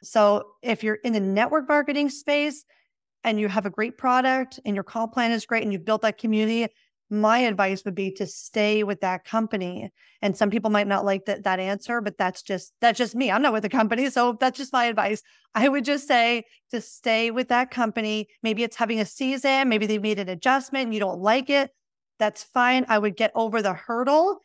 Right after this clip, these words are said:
and I would just keep pushing forward because you loved that product from the beginning. You fell in love with that company. You've built it. So remain passionate. You remain authentic. People are just gonna respect you more for doing that. And you can have these lows and dips, but don't allow yourself to just get,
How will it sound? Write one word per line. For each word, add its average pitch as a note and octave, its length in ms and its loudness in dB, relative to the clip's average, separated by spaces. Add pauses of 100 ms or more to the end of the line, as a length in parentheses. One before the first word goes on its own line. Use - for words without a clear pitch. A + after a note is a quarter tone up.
(280)
and A3 140 2
I G#3+ 80 2
would G#3+ 160 -2
just G#3 220 -8
keep A3 200 -6
pushing G#3 320 -4
forward G#3+ 640 0
because G#3 420 -4
you G#3+ 360 -2
loved A3 420 2
that B3 180 2
product G#3+ 380 0
from A3 80 -4
the G3+ 80 -4
beginning. G3 520 -4 (220)
You G#3 120 -2
fell A3 180 4
in G#3+ 80 2
love G#3+ 140 2
with A#3 80 -6
that A3 180 0
company. G#3 360 -2
You've G3 220 0
built G#3 280 -2
it. G#3 200 0 (260)
So A3 180 -2
remain A3 440 4
passionate. A#3 540 -2
You G#3+ 120 -6
remain G3+ 320 0
authentic. G3+ 680 -2 (200)
People B3 200 0
are A#3+ 80 4
just G#3+ 160 -8
gonna G#3 140 -2
respect G#3 460 -2
you A3+ 80 -2
more G#3+ 320 2
for G3+ 160 -4
doing G3+ 320 -2
that. B3+ 300 2 (240)
And G#3+ 120 0
you G#3+ 60 -4
can G#3+ 140 -4
have G#3 220 2
these G3+ 220 -4
lows G#3 320 0
and G3+ 80 -8
dips, G#3 180 -4
but - 240 -8
don't B3 300 2
allow G3+ 380 2
yourself G#3+ 440 -2
to G#3 80 -10
just F#3 220 -10
get, - 140 -4